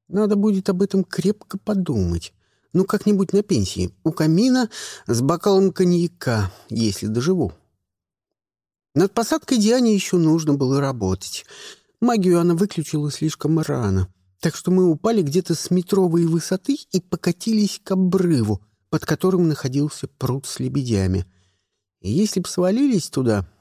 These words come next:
было бы незабываемо — особенно для лебедей, у которых и так стрессов в жизни хватает. Остановились почти на самом краю.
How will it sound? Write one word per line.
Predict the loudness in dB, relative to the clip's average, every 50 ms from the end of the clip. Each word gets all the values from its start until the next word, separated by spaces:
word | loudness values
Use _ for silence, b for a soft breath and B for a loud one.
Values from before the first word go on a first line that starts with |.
| _ -10
было | -6 -4 -4 -2 0 0 2 2 2
бы | 2 2 2
незабываемо — | 2 2 2 2 0 0 0 0 2 2 2 0 0 0 0 0 0 0 0 0 -2 -4 _ _ _ _ _ _ _ _ _ _
особенно | -10 -8 -8 -6 -4 -2 0 2 2 2 4 4 2
для | 2 2 2 2
лебедей, | 2 2 2 2 2 2 2 2 2 2 0 -2 -2 -4
у | -4 -2
которых | -2 -2 0 0 0 0 0 0 -2
и | -4
так | -4 -2 -4 -6 -6
стрессов | -8 -8 -4 -2 0 0 -2 -4 -6 -6 -4
в | -2
жизни | -2 0 0 0 0 0 -2 -2
хватает. | -2 -4 -6 -6 -6 -4 -4 -4 -4 -4 -6 -8 -12 -20 _ _ _ _ _ _ _ _ _ _ _ _ _ _ _ _ _ -10
Остановились | -10 -6 -2 2 2 4 4 4 4 2 2 0 -2
почти | -2 -4 -4 -4 -4 -8 -2 0 0
на | 2 0 0
самом | -4 -4 -4 -2 -2 -4 -6
краю. | -8 -10 -10 -6 -6 -6 -6 -6 -8 -8 -6 -4 -2 -2 -2